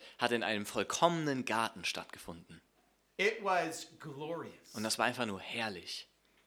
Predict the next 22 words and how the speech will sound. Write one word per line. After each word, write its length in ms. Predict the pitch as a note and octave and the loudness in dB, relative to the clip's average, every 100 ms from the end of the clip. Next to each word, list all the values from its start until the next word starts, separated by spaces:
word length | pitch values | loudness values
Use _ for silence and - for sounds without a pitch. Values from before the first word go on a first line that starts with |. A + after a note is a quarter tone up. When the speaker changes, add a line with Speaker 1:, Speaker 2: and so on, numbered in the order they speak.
| - _ _ _ _ - | -20 _ _ _ _ 2
Speaker 2:
But 100 | G3+ | 4
in 80 | A3+ | 4
order 240 | E4 E4+ | 4 2
to 80 | C4+ | 2
make 220 | B3+ C4+ C4 | 2 2 0
this 200 | A#3+ G#3 | -2 2
wedding 300 | A#3 G3+ F3 | 2 2 2
happen, 520 | A#3 B3+ D3+ D#3+ F#3 - - | 2 2 -4 -6 -12 -8 6
Speaker 1:
Aber 220 | B2 D3 | 10 10
damit 220 | C3 C#3 | 8 6
diese 200 | C#3+ C3+ | 6 4
Hochzeit 260 | B2+ A#2+ - | 4 0 4
stattfinden 520 | F#3 G3+ - G2 F2 | 4 4 0 -8 -6
konnte, 440 | F#2 F#2 A2+ B2+ - _ - - | -4 -4 -2 -4 -6 _ -12 4
Speaker 2:
God 340 | G3+ C#4 E4 A#3+ D3 | 8 8 6 2 4
did 240 | B3+ D4 | 6 6
something 720 | G#3+ - G#3 F3+ F#3+ E3+ A3 A3+ - _ _ _ _ _ D3 | 2 4 4 4 0 0 -2 -8 -16 _ _ _ _ _ 6
that 240 | G#3 F#3+ - - _ _ _ _ _ _ _ _ | 6 6 0 -16 _ _ _ _ _ _ _ _
has 400 | - A3 G#3+ - | 4 6 6 2
never 420 | F3 F3+ A3+ A#3+ G#3 | -2 0 2 4 4
happened 420 | G3 G3 F#3+ D3+ | 4 2 -2 -6
before 360 | E3 - - - | -8 -8 -8 -10